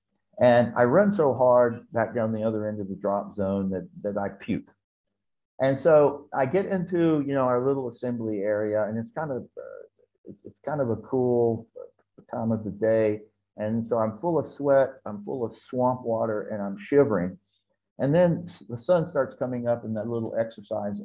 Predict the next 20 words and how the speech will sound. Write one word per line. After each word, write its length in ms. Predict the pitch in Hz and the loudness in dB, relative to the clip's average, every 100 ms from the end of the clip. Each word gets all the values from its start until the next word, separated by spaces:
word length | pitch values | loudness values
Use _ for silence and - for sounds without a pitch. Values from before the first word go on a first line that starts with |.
| 113 | -2
ends. 480 | 120 113 101 101 - _ _ _ _ _ 123 | -2 -2 -4 -6 -10 _ _ _ _ _ -4
And 160 | 123 | -2
I 140 | 139 135 | -2 -2
said, 360 | 147 139 139 - | -2 -2 -2 -8
"You 120 | 151 | -4
know, 260 | 170 170 - | -2 -2 -2
I'm, 220 | 131 139 - - | -6 -8 -10 -8
I'm 140 | 135 | -6
going 220 | 131 127 | -4 -4
to 80 | - | -4
retire." 580 | 117 110 113 107 85 82 101 | -6 -4 -4 -2 -4 -4 -6
I 80 | |
said, 180 | 101 107 | -4 -2
"I 140 | 113 151 | 2 2
was 240 | 147 110 | 0 -4
doing 320 | - 123 113 | -4 0 2
this 320 | 113 107 - _ - | 2 0 -6 _ -2
ten 300 | 127 127 120 | 0 2 2
years 240 | 110 110 | 2 0
ago, 480 | 90 90 85 85 | -6 -2 -2 -2